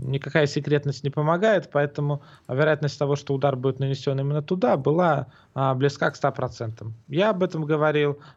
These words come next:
а, некоторые другие люди об этом говорили, но почему-то наш П В О туда не поставили. Почему? Не знаю. Тут я еще раз говорю,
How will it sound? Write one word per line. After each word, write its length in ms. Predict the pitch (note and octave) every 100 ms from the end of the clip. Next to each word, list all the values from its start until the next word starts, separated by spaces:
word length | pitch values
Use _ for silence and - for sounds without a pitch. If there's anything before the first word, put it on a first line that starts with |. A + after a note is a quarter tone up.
| -
а, 580 | C3 C3 B2 B2 A#2+
некоторые 400 | B2+ C#3+ C#3+ C3+
другие 320 | C3+ C#3+ D#3+ F#3
люди 220 | D#3 D3
об 120 | C3+
этом 220 | C#3 C3
говорили, 560 | B2 C3 C3+ C3 A#2 A2+ - - -
но 100 | D3
почему-то 580 | C3+ - F3+ A#3 -
наш 220 | D3 D#3+ -
П 100 | C3+
В 80 |
О 80 | C#3+
туда 240 | D3 B2 C#3
не 80 |
поставили. 480 | C3+ B2 A#2 G2 G#2 _ _ _ - - - - - _ _
Почему? 420 | F#3 F3+ A3 C4+ G3
Не 180 | D#3+ G3
знаю. 380 | D#3 D3 A2+ A2+
Тут 200 | F#3 -
я 100 | G3+
еще 220 | G3 G#3
раз 140 | E3 C#3+
говорю, 280 | C#3+ B2+